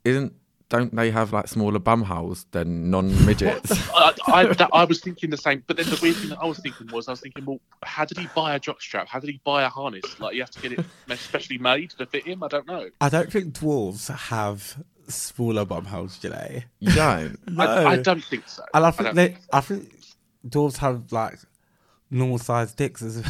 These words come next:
Speaker 3: <laughs> well. I think it's just their bodies.
Speaker 1: I don't think you would see a dwarf with, like, a ten-inch dick 'cause it would literally be on the floor.
Speaker 3: What are you talking about? Of course. <laughs>
Speaker 1: <laughs> No, there's not.
Speaker 3: What do you mean? Have you not seen, like,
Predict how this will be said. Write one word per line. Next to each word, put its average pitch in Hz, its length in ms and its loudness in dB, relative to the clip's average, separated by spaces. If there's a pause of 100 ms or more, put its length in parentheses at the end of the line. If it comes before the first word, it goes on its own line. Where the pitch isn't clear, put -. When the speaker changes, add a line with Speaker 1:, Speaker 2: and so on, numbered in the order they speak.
(160)
Speaker 3:
<laughs> 539 140 -12
well. 101 300 2 (540)
I 123 80 4
think 180 160 -2
it's 107 100 -6
just 123 320 0
their 110 140 -2
bodies. 117 600 -8 (180)
Speaker 1:
I 117 100 2
don't 131 360 2
think - 280 -6
you 113 100 -2
would 95 160 -6
see 95 200 -8
a 82 80 -6
dwarf 87 420 -6
with, - 120 -14
like, 82 160 -6
a - 40 -14
ten-inch 87 480 -6
dick 98 240 -2
'cause 92 140 -4
it - 80 0
would 90 120 -4
literally 98 300 -2
be 92 100 -2
on 87 100 0
the 90 60 0
floor. 90 380 0
Speaker 3:
What 151 300 -4
are 185 40 -4
you 202 100 -2
talking - 360 -4
about? 180 260 2
Of 147 140 -6
course. 175 760 2
<laughs> - 0 -
Speaker 1:
<laughs> 185 760 0
No, 262 460 4
there's 254 520 0
not. 156 480 8
Speaker 3:
What 254 280 10
do 262 80 6
you 262 60 8
mean? 240 480 6
Have 180 200 6
you 240 60 2
not 247 140 6
seen, 247 200 4
like, 208 200 4